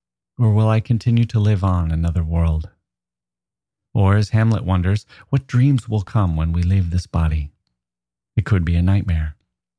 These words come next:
and then we would be in hell." Christians believe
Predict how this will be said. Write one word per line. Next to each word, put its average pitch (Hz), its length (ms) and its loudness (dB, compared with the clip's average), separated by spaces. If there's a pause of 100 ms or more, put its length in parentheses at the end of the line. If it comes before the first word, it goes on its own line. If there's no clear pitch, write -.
(180)
and 101 180 2
then 92 140 2
we 98 160 2
would 90 200 0
be 85 160 0
in 80 100 2
hell." 82 400 -2 (1120)
Christians 117 500 0
believe 98 480 0